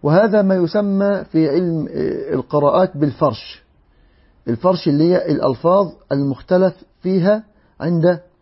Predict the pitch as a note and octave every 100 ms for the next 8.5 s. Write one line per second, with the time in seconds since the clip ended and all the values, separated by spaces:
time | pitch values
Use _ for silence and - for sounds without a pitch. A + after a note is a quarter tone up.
0 | _ _ - C3 - A#2 G2 F#2 _ _
1 | _ _ _ _ _ _ _ _ _ _
2 | E3+ F#3 F3+ A#3+ A3 A3+ A3+ A#3 _ _
3 | _ _ _ _ _ _ _ _ _ _
4 | _ _ _ C#3 D#3 D#3 E3 E3+ F3 E3
5 | _ _ _ _ D3 C#3+ - D#3+ E3 F#3
6 | F#3+ F#3 _ _ _ _ D#3+ D3 F3 F3+
7 | E3+ E3+ D3+ D3 D#3 F3 F3 F3+ E3+ D#3+
8 | D#3 F3 G#3+ A#3+